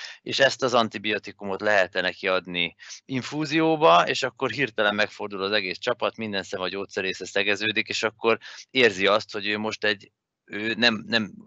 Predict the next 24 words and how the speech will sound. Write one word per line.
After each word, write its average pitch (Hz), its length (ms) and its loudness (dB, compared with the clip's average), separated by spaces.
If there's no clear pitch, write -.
nem 117 220 0
ő 113 160 2
van 107 180 2
és 107 180 -2
a 98 80 0
beteg, 113 400 2
hanem 104 420 -4
ő, 120 360 -4
a 101 60 -8
beteg 110 320 0
és 110 140 -4
az 107 80 -6
összes 104 280 -10
többi 104 220 -4
egészségi 101 440 -2
dolgozó 98 600 -6
egy 104 300 0
közös 98 520 -6
csapatként 101 800 -4
az 101 160 -6
ő 110 100 2
tudására 98 640 0
alapozva 92 480 -2
próbálja, 90 760 2